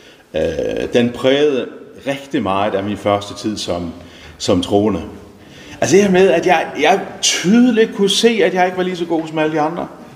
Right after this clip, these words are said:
Og jeg tydeligt kunne se, at jeg i hvert fald ikke var lige så god, som, som Bibelen sagde, man skulle være. Altså,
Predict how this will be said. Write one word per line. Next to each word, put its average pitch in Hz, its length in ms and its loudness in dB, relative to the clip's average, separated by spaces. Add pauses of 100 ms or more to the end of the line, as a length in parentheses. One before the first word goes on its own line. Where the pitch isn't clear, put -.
(540)
Og 160 100 4
jeg 180 180 2
tydeligt 240 580 0
kunne 147 120 0
se, 196 320 -2 (220)
at 131 140 2
jeg 135 140 6
i 131 60 4 (200)
hvert 240 260 2
fald 170 200 0
ikke 151 160 -6
var 123 80 -2
lige 127 180 -4
så 123 100 -8
god, 135 260 -4
som, 107 260 -6 (280)
som 104 220 -4
Bibelen 240 320 2
sagde, 139 260 4
man 104 160 -2
skulle 104 240 -2
være. 76 240 -4 (1040)
Altså, 139 260 2